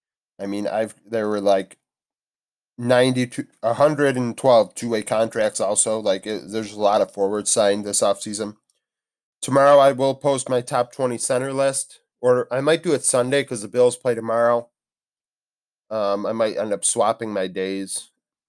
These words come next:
My rankings will go up tomorrow. And then I'll have my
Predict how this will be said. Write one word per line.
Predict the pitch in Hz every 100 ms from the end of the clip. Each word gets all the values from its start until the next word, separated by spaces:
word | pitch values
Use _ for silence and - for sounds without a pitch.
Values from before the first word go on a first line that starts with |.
| _ _ _ _ _ _ _ _ _ _ -
My | 107
rankings | 117 113 113 110 101
will | 104
go | 107
up | 98
tomorrow. | 104 104 101 98 98 _ _ _ _ _ _ _ _
And | 107
then | 110
I'll | 107
have | 110 110 98
my | 107 101 101 95